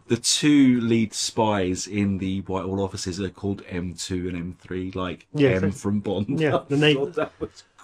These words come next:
Speaker 1: great.
Speaker 2: It's another thing that made it just feel like Bond, those sketchy sort of,
Speaker 1: Yeah.
Speaker 2: um, single letter code names, 'cause I think the original,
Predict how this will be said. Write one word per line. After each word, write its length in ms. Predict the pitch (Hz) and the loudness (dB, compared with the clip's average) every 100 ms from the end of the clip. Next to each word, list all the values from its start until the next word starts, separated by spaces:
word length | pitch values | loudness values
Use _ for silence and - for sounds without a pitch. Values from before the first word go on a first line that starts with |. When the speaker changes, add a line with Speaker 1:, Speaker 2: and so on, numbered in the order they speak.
| - | -12
Speaker 1:
great. 580 | 139 - 135 _ 135 - | -12 -10 -14 _ -20 -18
Speaker 2:
It's 220 | - - 151 | -12 -4 2
another 300 | 165 151 143 | 4 6 8
thing 220 | 151 139 | 8 8
that 60 | |
made 140 | 131 131 | 10 8
it 40 | |
just 180 | 127 123 | 6 0
feel 180 | - 131 | 4 6
like 180 | 123 120 | 6 6
Bond, 240 | 127 123 | 6 6
those 240 | 123 120 113 | 6 4 4
sketchy 760 | - - - 127 - 123 120 113 | 0 2 4 4 6 8 8 8
sort 220 | 131 120 | 4 6
of, 240 | 120 113 | 6 4
Speaker 1:
Yeah. 220 | 95 120 113 | 4 6 6
Speaker 2:
um, 400 | 113 113 110 113 _ _ - | 6 0 0 -6 _ _ -6
single 420 | - 135 117 120 | 4 6 6 8
letter 340 | 120 110 - | 6 6 2
code 260 | 117 123 127 | 4 6 6
names, 260 | 120 120 120 | 6 4 4
'cause 120 | 123 | 0
I 80 | 120 | 2
think 320 | 160 135 - | 4 2 4
the 200 | 131 123 | 4 6
original, 580 | 120 120 127 117 113 | 4 4 6 6 6